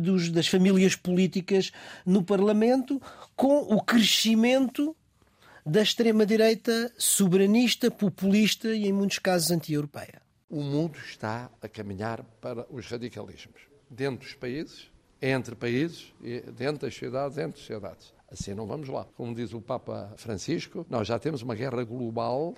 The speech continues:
Speaker 2: dividida em pedaços. Se não percebemos que é preciso verdadeiramente int-,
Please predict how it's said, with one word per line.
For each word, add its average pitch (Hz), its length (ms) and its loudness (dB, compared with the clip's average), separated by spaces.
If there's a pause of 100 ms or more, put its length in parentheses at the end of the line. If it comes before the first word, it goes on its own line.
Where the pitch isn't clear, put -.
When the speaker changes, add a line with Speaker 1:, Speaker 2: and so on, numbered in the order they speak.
Speaker 2:
dividida 139 440 -6
em 135 60 -4
pedaços. 107 460 -10 (380)
Se - 260 -8
não 160 240 0
percebemos 143 680 -2
que - 120 -6
é 117 60 -2
preciso 156 840 -2 (100)
verdadeiramente 135 640 0
int-, 127 160 -4